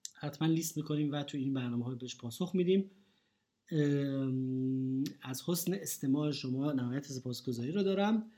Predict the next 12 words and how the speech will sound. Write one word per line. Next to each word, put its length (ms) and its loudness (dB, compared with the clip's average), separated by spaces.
از، 540 -4
اه، 360 -2
دوستانی 640 0
که 760 0
به 80 -6
طرق 280 -6
مختلف 500 -4
به 120 -6
گوش 200 -4
ما 160 2
می‌رسونند 680 -2
که، 500 -2